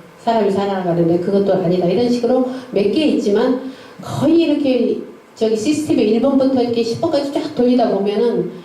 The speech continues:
계속 나오는 게 그 조금 그 일본과 싸우는 그런 항일된 그런 게 참 많아요. 아니면은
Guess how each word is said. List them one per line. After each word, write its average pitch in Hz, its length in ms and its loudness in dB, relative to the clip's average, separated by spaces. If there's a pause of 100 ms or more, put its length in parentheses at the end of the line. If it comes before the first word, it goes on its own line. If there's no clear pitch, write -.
(120)
계속 269 320 0
나오는 220 320 2
게 208 240 0
그 175 480 0
조금 202 560 -2 (540)
그 180 240 -4 (360)
일본과 233 680 2
싸우는 247 600 0
그런 190 220 -4
항일된 220 840 -2
그런 226 200 0
게 247 100 0
참 - 240 -6
많아요. 175 480 -4
아니면은 240 840 0